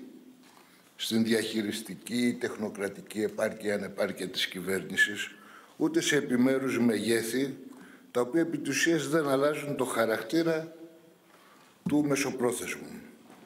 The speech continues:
Η κριτική μας θα εστιαστεί ακριβώς στον ίδιο το χαρακτήρα του μεσοπρόθεσμου. Όπως τόνισε και η εκπρόσωπη της κυβέρνησης, αλλά και από τους φορείς που μιλήσανε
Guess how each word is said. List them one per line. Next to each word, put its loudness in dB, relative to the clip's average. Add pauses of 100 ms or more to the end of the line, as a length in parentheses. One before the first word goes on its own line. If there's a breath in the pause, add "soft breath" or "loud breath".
(480 loud breath)
Η 0
κριτική 2
μας 2
θα 0
εστιαστεί 2
ακριβώς 2
στον 2
ίδιο 4
το 0
χαρακτήρα 2
του -6
μεσοπρόθεσμου. -4 (920 loud breath)
Όπως 2
τόνισε 4
και 2 (340)
η 4
εκπρόσωπη 0
της -2
κυβέρνησης, -2 (560)
αλλά 2
και 0
από -2
τους -6 (960 soft breath)
φορείς 0
που -2
μιλήσανε -2